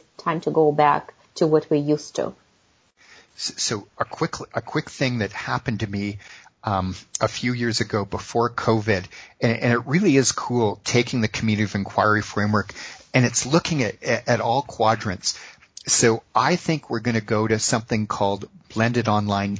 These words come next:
Speaker 2: learning design. And let, let me tell you a quick story,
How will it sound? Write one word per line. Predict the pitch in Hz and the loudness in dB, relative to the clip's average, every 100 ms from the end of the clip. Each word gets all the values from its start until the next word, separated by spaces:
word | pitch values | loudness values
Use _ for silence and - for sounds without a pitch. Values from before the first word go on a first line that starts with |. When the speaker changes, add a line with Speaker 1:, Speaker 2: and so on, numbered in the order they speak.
| - | -4
Speaker 2:
learning | 101 101 98 | -2 0 0
design. | 95 - 92 95 | 0 2 2 0
And | 92 | 0
let, | 110 - | 0 2
let | 135 | 0
me | - | 0
tell | 131 - 117 | -4 0 2
you | 110 101 - - - - | 2 -2 -8 -18 -12 -8
a | |
quick | - - 117 | -2 0 0
story, | - - 110 104 95 | 0 0 2 2 0